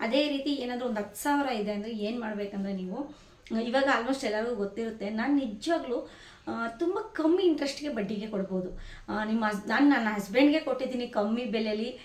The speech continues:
ಆ, ಇಂಟ್ರೆಸ್ಟ್ ಗೊತ್ತಾ. ಅದೇ ರೀತಿ ನೀವು ನಿಮ್ಗೆ ಯಾರಿಗಾದ್ರೂ ಗೊತ್ತಿರೋರಿಗೆ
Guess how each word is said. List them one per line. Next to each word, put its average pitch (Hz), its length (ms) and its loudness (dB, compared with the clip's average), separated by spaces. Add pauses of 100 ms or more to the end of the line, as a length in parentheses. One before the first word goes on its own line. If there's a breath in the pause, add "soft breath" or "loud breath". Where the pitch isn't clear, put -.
(200 loud breath)
ಆ, 208 300 2
ಇಂಟ್ರೆಸ್ಟ್ 220 460 -2
ಗೊತ್ತಾ. 220 500 -6
ಅದೇ 262 260 4
ರೀತಿ 294 240 2
ನೀವು 277 280 4
ನಿಮ್ಗೆ 262 280 0
ಯಾರಿಗಾದ್ರೂ 285 440 0
ಗೊತ್ತಿರೋರಿಗೆ 226 1000 -2